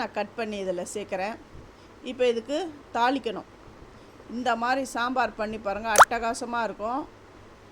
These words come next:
இதே மாதிரி அடிக்கடி செய்வீங்க. சாம்பார் பொடி நல்லா கம கமன்னு வீட்லேயே எப்படி பண்ணுறது அப்படின்றதையும் நான் ஆ, லிங்க் கொடுக்குறேன். டிஸ்கிரிப்ஷன் பாக்ஸில்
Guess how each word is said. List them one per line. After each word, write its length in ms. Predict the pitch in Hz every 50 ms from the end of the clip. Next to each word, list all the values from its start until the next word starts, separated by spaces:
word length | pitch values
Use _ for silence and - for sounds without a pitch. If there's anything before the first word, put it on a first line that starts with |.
| - - - - - 214
இதே 200 | 202 240 254 269 277 294 294 285
மாதிரி 220 | 262 240 247 269 247
அடிக்கடி 400 | 240 240 262 - 247 240 233 269 285 - 262
செய்வீங்க. 420 | 226 233 220 220 214 202 202 214 226 269 330 - - - - - - -
சாம்பார் 480 | - 226 233 254 262 247 262 247 226 -
பொடி 220 | 233 233 247 277 349 415 - - - - - - - - - - -
நல்லா 180 | 220 226 240 233 220 226
கம 220 | 220 233 233 233 220
கமன்னு 340 | 214 233 254 277 277 269 233 208 202
வீட்லேயே 540 | 240 262 269 233 - 240 233 233 247 247 226 220 226
எப்படி 220 | 220 247 226 254 - -
பண்ணுறது 360 | 214 208 208 240 240 226 214 208 202
அப்படின்றதையும் 680 | 190 214 226 220 214 220 214 202 220 247 269 277 262 233
நான் 220 | 208 202 196 190 185 185 185 196 - - - - - - - - -
ஆ, 300 | 196 208 202 190 190 180
லிங்க் 480 | 170 170 208 233 269 285 285 - 277 - -
கொடுக்குறேன். 360 | 262 254 262 269 247 214 208 - - - - - - - - - - - - - - - 202 202
டிஸ்கிரிப்ஷன் 500 | 254 - - 190 - - - 240 226 208
பாக்ஸில் 480 | 202 202 - - 214 208 226 285 392